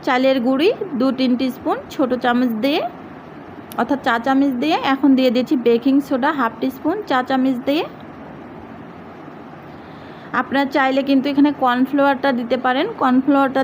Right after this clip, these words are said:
দিলে এটা খেতে আরও মোচমোচে হবে, ভালো লাগবে। না থাকলেও সমস্যা নেই, তাতেও সুন্দর হয় খেতে। এবার ডোটাকে খুব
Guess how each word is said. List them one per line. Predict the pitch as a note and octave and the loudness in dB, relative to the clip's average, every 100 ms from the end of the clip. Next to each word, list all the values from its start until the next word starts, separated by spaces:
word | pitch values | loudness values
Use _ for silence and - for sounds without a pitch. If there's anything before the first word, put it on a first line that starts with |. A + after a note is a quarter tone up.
| A#3 | 2
দিলে | B3 C4 | 4 4
এটা | C#4 B3 B3 | 4 2 0
খেতে | - A#3+ B3+ A3 | -2 -2 2 2
আরও | G#3+ B3+ C4 | 2 2 2
মোচমোচে | C4 C4 C4+ C4 C#4+ | 2 2 0 2 0
হবে, | C#4+ D4+ D#4 | 2 0 0
ভালো | B3 B3 C4+ | 0 2 2
লাগবে। | C4+ B3 E4+ C5 - - - - - - - - - B3 | 0 -2 -4 -6 -12 -18 -18 -18 -18 -18 -16 -14 -2 0
না | C#4 | 0
থাকলেও | C#4+ C#4+ C#4+ D4+ D4+ | 0 0 2 2 4
সমস্যা | D4 C#4+ D4 D4 | 4 4 2 2
নেই, | G4 - | 0 -2
তাতেও | C4 B3+ D4 D#4 | 0 2 0 2
সুন্দর | C#4 C4+ C#4 | 4 4 4
হয় | C#4+ C#4+ | 0 0
খেতে। | D4+ E4 A#4+ - - - - - - - - | 0 0 -4 -6 -18 -18 -18 -18 -18 -6 -2
এবার | C4 D#4+ B3 | 2 2 4
ডোটাকে | C4 B3 C#4+ C4 | 2 2 0 0
খুব | - | 0